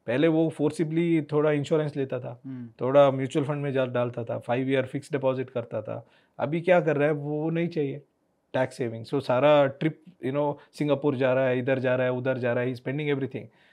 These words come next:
Speaker 1: The point is, this is exactly like eating the ten K G rice,
Speaker 2: Hmm।
Speaker 1: right? So उसका counter कोई बोलेगा आपको, "अगर वो trip नहीं करेगा तो business down होगा." नहीं होता। अगर वो mutual fund में डालेगा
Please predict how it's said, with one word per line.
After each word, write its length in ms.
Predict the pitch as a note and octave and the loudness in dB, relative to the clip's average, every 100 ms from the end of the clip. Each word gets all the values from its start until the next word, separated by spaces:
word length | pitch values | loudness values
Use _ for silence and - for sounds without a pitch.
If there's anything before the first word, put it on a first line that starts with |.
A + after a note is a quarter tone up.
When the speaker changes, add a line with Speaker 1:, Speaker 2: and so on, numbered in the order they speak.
| _ - | _ -12
Speaker 1:
The 120 | - | -4
point 300 | B2 A3+ A3 | -2 0 0
is, 140 | G3+ E3+ | 0 0
this 180 | A#3 | 0
is 140 | F3 B2 | 0 2
exactly 340 | B2+ F3+ G#3+ | 4 2 2
like 200 | G3+ F#3 | 0 0
eating 400 | D#3+ D3 F#3 F3+ | -4 -4 -4 -2
the 140 | E3+ E3 | -2 -2
ten 240 | D3+ D3 | -4 -4
K 100 | C#3+ | -4
G 100 | C3+ | -4
rice, 320 | G#2 - _ - | -6 -10 _ -20
Speaker 2:
Hmm। 240 | B2+ A#2+ A#2 _ _ _ - | -16 -16 -18 _ _ _ -4
Speaker 1:
right? 460 | C3+ A#3 - - - | -2 -2 -8 -12 -4
So 120 | A#3+ - _ _ _ _ _ - | -4 -4 _ _ _ _ _ -8
उसका 220 | C#3 G#3+ | -4 2
counter 380 | F#3+ G3 G3+ G#3+ | 6 6 8 6
कोई 200 | G3+ G3 | 6 6
बोलेगा 360 | F3 F3+ G3+ | 6 4 4
आपको, 440 | E3 - E3 A2 - - | 2 2 0 0 -8 -2
"अगर 240 | C3 D#3+ | 4 4
वो 260 | E3 E3+ E3+ | 6 4 4
trip 320 | E3+ F3 F3+ | 2 -2 0
नहीं 180 | D#3+ F3 | 0 2
करेगा 320 | F3 D#3+ D#3+ | 4 4 2
तो 120 | D#3+ | 0
business 360 | D3+ C#3 E3+ D3 | -2 -2 -2 -4
down 180 | C#3+ C#3 | -4 -6
होगा." 200 | G#2 F#2 | -8 -8
नहीं 280 | A#2+ F3 A#3 | -4 0 0
होता। 380 | D#3+ - - _ _ _ _ _ _ _ _ _ _ _ _ - | 0 -4 -16 _ _ _ _ _ _ _ _ _ _ _ _ -6
अगर 260 | A#2 E3 G#3 | 0 2 2
वो 120 | G3+ | 2
mutual 380 | C3+ C#3+ G#3 F#3+ | 2 0 0 0
fund 180 | F#3 | -2
में 120 | F3+ B2+ | -2 0
डालेगा 500 | G2+ F2 E2+ - | -2 -4 -12 -16